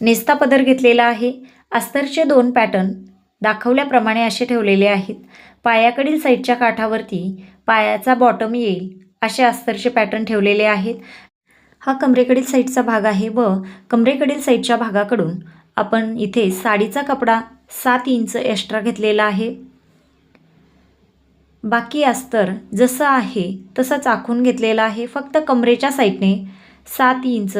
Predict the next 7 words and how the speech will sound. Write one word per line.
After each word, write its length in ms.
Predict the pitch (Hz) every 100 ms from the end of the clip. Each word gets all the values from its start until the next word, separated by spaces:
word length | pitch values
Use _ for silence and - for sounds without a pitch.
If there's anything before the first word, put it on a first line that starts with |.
| 202
साडीचा 500 | - 233 214 208 262
कपडा 300 | 262 247 208
आपण 220 | 202 196 202 208 - _ _ _ _ _
वरती 460 | - 220 196 233 -
एक्स्ट्रा 400 | - 226 - 233
घेतलेला 460 | 240 254 226 220 220
आहे. 260 | 214 196